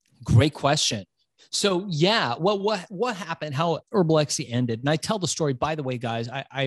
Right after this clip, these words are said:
really recommend get the, the book that's right up there, Billion, How I Became King of the Thrill Pill Cult.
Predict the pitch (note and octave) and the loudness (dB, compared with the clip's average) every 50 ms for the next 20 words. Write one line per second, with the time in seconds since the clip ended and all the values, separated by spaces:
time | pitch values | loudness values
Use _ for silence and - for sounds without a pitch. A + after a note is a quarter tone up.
0 | B2+ B2+ C#3 D#3 D#3 D3+ C#3+ C#3 C3+ C3 - B2+ A#2+ A#2 A#2 A#2+ B2 B2 _ - | -2 -2 0 0 2 2 2 2 0 0 0 -2 -4 -4 -4 -4 -6 -6 _ -4
1 | E3 D#3 - - - C3+ B2 A#2+ A#2+ A#2+ A2+ _ _ _ _ _ _ - D3 C3 | -4 -4 -4 -6 -4 0 0 2 2 0 -2 _ _ _ _ _ _ -18 -10 -8
2 | C3 A#2+ A#2 C3+ C3 C3 B2+ - - C#3 A#2 A2 - - - C#3 C3+ C3+ C3+ B2+ | -8 -4 -2 0 0 0 0 -2 -4 -4 -4 -4 -6 -6 0 4 4 6 6 4
3 | B2 A#2 - B2+ A#2+ A#2 A2+ A2 A2+ A2+ - C#3+ C3 C3 C3 C3 C3 C3 B2 C3 | 2 0 0 0 2 2 2 0 0 0 2 4 4 4 4 4 4 2 2 2
4 | C3+ C3 C3 B2+ B2+ A#2+ - B2 A#2+ A#2+ - C#3 C#3 C3 B2 A2+ A#2 G#2 - - | 2 2 2 2 0 -2 -2 -4 -4 -4 -4 -4 -4 -4 -4 -4 -6 -6 -6 -4
5 | D3 B2 A2 - A2 G#2 - - - D#3 C#3+ C#3+ C#3 - | -4 -4 -4 -4 -6 -6 -6 -6 -4 -2 -2 -4 -4 -8